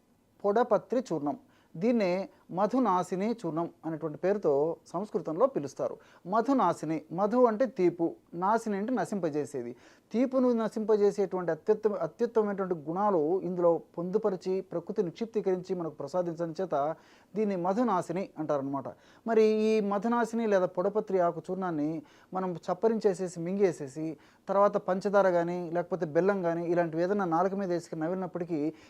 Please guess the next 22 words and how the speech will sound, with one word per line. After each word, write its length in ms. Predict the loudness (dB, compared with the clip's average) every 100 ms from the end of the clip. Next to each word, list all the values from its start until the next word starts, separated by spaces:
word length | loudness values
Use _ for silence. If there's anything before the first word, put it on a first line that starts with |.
| -10
ఇసుకలాగా 440 | -10 0 4 6
ఉంటుంది, 260 | 6 4 2
కానీ 360 | 2 2 0 -2
వాటి 220 | -6 -4
యొక్క 180 | -4 0 0 0 _ -8
రుచి 200 | -6 0
కూడా 140 | 4 4
తెలియదన్నమాట. 540 | 6 4 4 2 -2
అంత 320 | -2 -2 0
పవర్ఫుల్ 540 | 0 2 2 2 4 4
ఔషధం 380 | 4 2 0 0 -6 -12 _ -4
ఈ 60 | -2
యొక్క 140 | 0
పొడపత్రి 520 | -2 0 0 0 -2 -6
చూర్ణం. 220 | -4 -6 -8 _ _ _ -4
దీన్ని 260 | 2 2 2
ఒక 120 | 2
యాభై 320 | 2 4 2
గ్రాములు 280 | 2 0 -2
తీసుకోండి. 440 | -6 -8 -10 -10 -14 -8
అలాగే 540 | 2 2 4 2 0 -6 _ 0
రెండవది 680 | 2 6 6 6 6 4